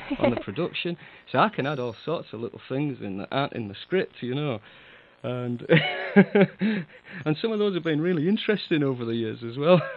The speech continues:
Speaker 1: <laughs> I'm not gonna go into any details 'cause I want peop-,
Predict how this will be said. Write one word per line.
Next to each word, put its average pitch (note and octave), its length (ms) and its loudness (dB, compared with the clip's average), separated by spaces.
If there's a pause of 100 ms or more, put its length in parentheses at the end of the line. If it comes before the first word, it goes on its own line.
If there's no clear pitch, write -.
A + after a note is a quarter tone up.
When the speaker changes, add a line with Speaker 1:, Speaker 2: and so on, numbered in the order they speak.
(400)
Speaker 1:
<laughs> - 0 -
I'm G#3+ 840 4
not C4 140 8
gonna B3 160 8
go A3+ 160 8 (100)
into A3 180 2
any A3 180 4
details F3 380 4
'cause E3+ 100 -2
I E3 40 2
want G#3+ 280 0
peop-, D3 200 0